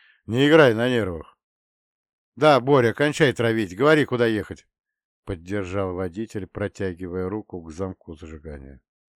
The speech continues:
«Вы чего, мужики?» — заелозил на месте Борис.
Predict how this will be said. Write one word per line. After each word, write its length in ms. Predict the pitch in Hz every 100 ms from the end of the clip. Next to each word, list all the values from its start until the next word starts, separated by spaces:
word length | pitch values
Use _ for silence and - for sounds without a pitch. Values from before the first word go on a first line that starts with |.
| _ _ _ _ _ _ _ -
«Вы 160 | 101
чего, 360 | 113 135 151 143
мужики?» — 640 | 107 98 127 147 143 82 - _ _ _
заелозил 580 | - 113 117 117 104 104
на 140 | 107
месте 300 | 110 104 -
Борис. 360 | 95 101 90